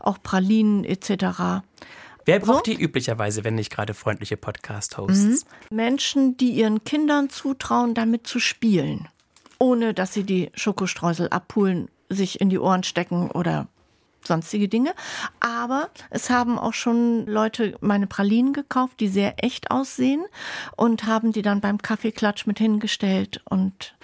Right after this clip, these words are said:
Speaker 2: Als
Speaker 1: ich hab's
Speaker 2: Deko.
Speaker 1: auf einem Markt auch erlebt, dass jemand auch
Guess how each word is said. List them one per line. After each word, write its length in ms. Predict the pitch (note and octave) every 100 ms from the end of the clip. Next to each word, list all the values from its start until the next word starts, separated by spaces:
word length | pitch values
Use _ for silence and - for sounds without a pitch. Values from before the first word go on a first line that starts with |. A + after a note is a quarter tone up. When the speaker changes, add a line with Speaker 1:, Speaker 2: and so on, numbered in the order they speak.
| - -
Speaker 2:
Als 140 | A2+ -
Speaker 1:
ich 60 |
hab's 180 | G#3+ - -
Speaker 2:
Deko. 60 | - -
Speaker 1:
auf 300 | - G#3+ -
einem 160 | G#3 G3
Markt 440 | G3+ A#3+ - -
auch 200 | G#3+ -
erlebt, 540 | - G#3+ G#3+ G#3+ - -
dass 280 | G3+ F#3+ -
jemand 320 | G#3 G3 F#3+
auch 380 | F#3 F#3 - -